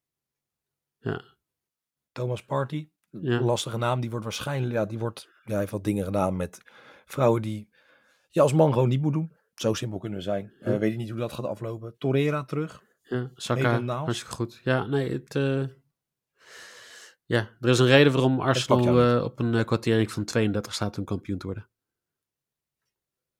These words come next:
Speaker 2: Oké.
Speaker 1: Punt.
Speaker 2: Ja, nou ja, dat is goed. Ik ben benieuwd hoe ze gaan doen. Maar, ehm, ja, volgens Michael Fay dus niet zo heel goed. Dan gaan we, ja, naar kampioenskandidaat nummer twee,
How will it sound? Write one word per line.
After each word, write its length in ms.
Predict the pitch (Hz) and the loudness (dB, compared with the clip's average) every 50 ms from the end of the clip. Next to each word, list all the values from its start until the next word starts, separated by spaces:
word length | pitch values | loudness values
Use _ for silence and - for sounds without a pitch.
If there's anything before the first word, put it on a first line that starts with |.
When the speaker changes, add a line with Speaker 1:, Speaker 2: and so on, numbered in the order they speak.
| _ _ _ _ _ _ _ _ _ _ _ _ _ _ _ _ _ _ _ _ _ _ _ _ _ _ _ _ _ _ _ - | _ _ _ _ _ _ _ _ _ _ _ _ _ _ _ _ _ _ _ _ _ _ _ _ _ _ _ _ _ _ _ -14
Speaker 2:
Oké. 280 | - 104 - - - - _ _ | -12 -10 -10 -12 -14 -16 _ _
Speaker 1:
Punt. 180 | 92 92 110 | -10 -8 -4
Speaker 2:
Ja, 80 | - 117 | 0 2
nou 120 | 120 117 | 4 4
ja, 120 | 110 104 95 | 4 4 2
dat 220 | - 107 98 - | 0 -4 -8 -8
is 120 | 107 92 - | -10 -14 -12
goed. 180 | - - - | -14 -12 -10
Ik 140 | 139 135 120 | -8 -4 0
ben 140 | 120 120 120 | 0 2 2
benieuwd 260 | 120 113 113 110 110 | 2 0 -2 -4 -4
hoe 140 | 101 101 104 | -6 -8 -10
ze 60 | 101 | -8
gaan 200 | 104 - 104 101 | -6 -6 -6 -6
doen. 220 | 92 98 110 117 110 | -6 -8 -12 -14 -8
Maar, 360 | 107 107 107 110 104 101 101 | -6 -4 -2 -2 -2 -2 -4
ehm, 220 | 98 98 92 87 85 101 _ _ _ _ _ _ | -4 -6 -8 -10 -12 -16 _ _ _ _ _ _
ja, 260 | - 107 78 - - _ _ _ | -6 -4 -4 -6 -8 _ _ _
volgens 300 | - - 175 151 143 127 | -2 2 2 4 4 2
Michael 240 | 156 151 151 139 135 | 2 0 0 0 -2
Fay 220 | - 143 143 123 | -2 -2 0 0
dus 160 | 117 117 107 | -2 -2 -4
niet 140 | 123 135 127 | -4 -4 -2
zo 80 | - 143 | 0 0
heel 120 | 107 110 | 0 0
goed. 260 | 117 - 135 - - _ _ _ - - - - _ _ _ _ _ _ | 0 -2 -6 -8 -10 _ _ _ -20 -20 -20 -20 _ _ _ _ _ _
Dan 180 | - 175 175 151 | 4 4 6 6
gaan 180 | 147 165 165 | 6 6 6
we, 220 | 156 151 135 127 - _ _ _ _ | 6 6 4 2 -4 _ _ _ _
ja, 300 | _ 127 117 98 90 - _ _ _ _ _ _ _ - - | _ -4 -4 -4 -4 -8 _ _ _ _ _ _ _ -12 -6
naar 260 | 120 131 123 120 - - _ _ _ _ _ - - _ _ _ _ _ _ _ _ _ _ _ _ _ _ _ | -2 0 0 -2 -2 -6 _ _ _ _ _ -20 -20 _ _ _ _ _ _ _ _ _ _ _ _ _ _ _
kampioenskandidaat 960 | - 139 139 120 107 139 151 156 139 - 143 139 139 139 139 135 131 - - | -2 0 0 0 0 0 -2 -2 -2 -2 -2 -2 0 0 0 0 -2 -4 -4
nummer 380 | 131 131 127 127 123 120 123 - _ _ _ _ _ | -2 0 0 0 -2 -2 -6 -10 _ _ _ _ _
twee, 520 | - - 117 113 117 131 147 160 160 - | -8 -2 2 2 4 4 2 0 -4 -10